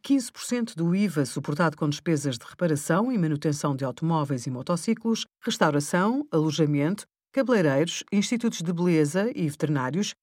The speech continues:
além da totalidade do iva pago por passos mensais. Obrigada por acompanhar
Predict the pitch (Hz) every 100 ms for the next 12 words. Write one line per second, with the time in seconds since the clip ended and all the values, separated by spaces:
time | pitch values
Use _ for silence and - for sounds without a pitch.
0 | - 214 233 247 226 202 214 240 247 262
1 | 220 180 143 156 160 147 120 - 190 180
2 | - 226 - 185 135 - 147 139 143 135
3 | 104 - - _ _ _ _ - 156 151
4 | 160 147 147 131 - 190 156 151 160